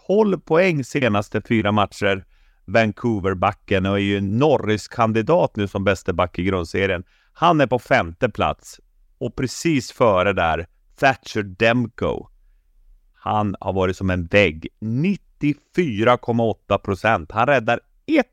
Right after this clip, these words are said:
och ett halvt mål per match över förväntad till sitt Vancouver. Eh,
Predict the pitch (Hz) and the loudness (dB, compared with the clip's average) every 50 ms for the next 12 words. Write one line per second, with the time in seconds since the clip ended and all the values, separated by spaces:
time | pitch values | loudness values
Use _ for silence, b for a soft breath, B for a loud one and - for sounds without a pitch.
0 | _ _ _ _ - 165 170 - - - 151 151 143 131 123 120 - 113 117 135 | _ _ _ _ -6 -6 -6 -6 -4 0 2 2 2 0 -2 -6 -8 -4 -2 -2
1 | 160 165 123 95 92 - - - 123 117 120 139 175 170 - - - - 92 110 | 0 0 0 -2 -2 -4 -2 -2 0 2 2 2 2 0 -2 -4 -4 -2 -2 0
2 | 95 107 - - - 101 95 107 110 123 131 117 - - 95 76 - - _ _ | 0 -2 -6 -6 -6 -2 0 0 2 0 0 -2 0 0 0 0 -2 -6 _ _
3 | _ _ _ _ _ _ - 120 117 107 95 - - 104 87 87 95 98 95 95 | _ _ _ _ _ _ -2 0 0 0 0 -2 -4 -4 -4 -2 0 0 0 0
4 | 95 90 85 - - - 90 85 82 80 73 71 76 - _ _ _ _ _ _ | -2 -4 -8 -10 -6 -4 -2 -2 -2 -2 -4 -6 -8 -12 _ _ _ _ _ _
5 | _ - - 78 76 71 69 67 64 | _ -10 -6 -4 -4 -2 -2 -4 -4